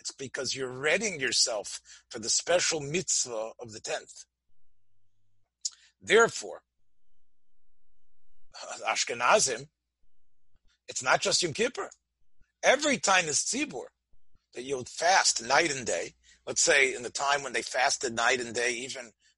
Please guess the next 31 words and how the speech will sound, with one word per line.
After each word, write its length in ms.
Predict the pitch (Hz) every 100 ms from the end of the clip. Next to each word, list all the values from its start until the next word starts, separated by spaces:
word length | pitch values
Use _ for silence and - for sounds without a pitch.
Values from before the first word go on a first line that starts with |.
| -
uh, 100 | 101
for 220 | 95 120 110
rain, 380 | 123 156 147 - _ _ _ _ _ -
uh, 180 | 98 98
when 200 | 101 101
there 100 | 98
was 200 | 101 104
a 140 | 101
lack 340 | 107 110 131
of 80 | 127
Geshem, 440 | 110 143 156 143 - _ _ _ -
or 80 |
other 240 | 107 165 202
types 320 | 151 120 -
of 80 | 104
tzaras 500 | - 107 80 - -
where 120 | 101
you 100 | 98
would 120 | 95
fast 360 | - 101 104 -
all 180 | 104 104
day. 340 | 98 101 180 - - _ _
And 100 | 101
we 60 |
know 140 | 104 107
from 200 | - 104
that, 220 | 104 107
from 180 | 110 98
the 80 | 98
Gemaras 520 | 104 104 104 101
and 100 | -